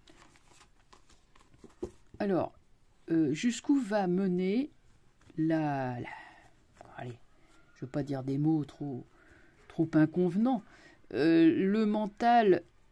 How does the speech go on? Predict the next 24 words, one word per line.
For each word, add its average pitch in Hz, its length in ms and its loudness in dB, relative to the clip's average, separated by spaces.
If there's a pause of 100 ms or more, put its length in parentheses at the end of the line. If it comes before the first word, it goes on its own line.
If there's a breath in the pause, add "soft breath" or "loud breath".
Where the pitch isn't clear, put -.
(140)
euh, 139 520 0
jusqu'au 208 400 -2
boutiste 202 800 -6 (720)
de 170 360 -4 (100)
Fantomas. 160 680 0 (100)
Ça - 240 -4
va 190 140 0
mener 185 420 0
où 226 200 0
tout - 180 -8
ça 160 240 -2
va 185 160 0
le 185 300 2
mener 170 480 0
où ? 226 220 -2
Enfin, 151 200 -4
ça 147 120 -8
va 147 140 -4
nous 165 160 -2
mener 160 360 0
où ? 196 220 -6
Ça, - 180 -16 (200)
enfin, - 160 -20 (140)
lui, 240 360 2